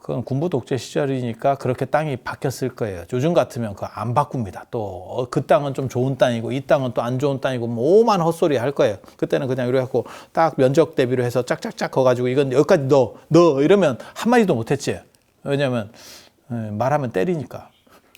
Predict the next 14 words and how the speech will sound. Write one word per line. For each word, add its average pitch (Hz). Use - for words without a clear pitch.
<laughs> -
말하면 139
때리니까. 139
뭐 135
"공시지가 180
받고 156
너 135
나가." 180
이러면 175
나갔지. 123
근데 165
그 -
공시지가 170
받고는 156